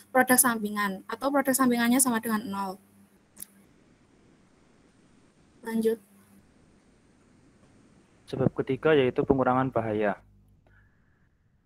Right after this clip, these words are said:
Speaker 2: Praktik kimia hijau membutuhkan upaya terus-menerus untuk mengurangi bahaya dari bahan baku, media katalis,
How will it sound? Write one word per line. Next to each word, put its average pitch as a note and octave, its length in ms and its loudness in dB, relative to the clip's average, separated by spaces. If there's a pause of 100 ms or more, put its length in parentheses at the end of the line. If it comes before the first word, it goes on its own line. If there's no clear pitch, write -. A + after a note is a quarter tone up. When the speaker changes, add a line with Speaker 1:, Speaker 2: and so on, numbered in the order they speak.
(1160)
Speaker 2:
Praktik - 400 -2
kimia D3+ 240 0
hijau C#3 240 0
membutuhkan C#3+ 560 0
upaya C3+ 240 0
terus-menerus C3 720 -4
untuk B2+ 240 -8
mengurangi B2+ 480 -2
bahaya A#2+ 320 -4
dari B2 160 -4
bahan A2 320 -2
baku, G2 320 -8 (400)
media A2+ 240 -6
katalis, A2+ 480 -2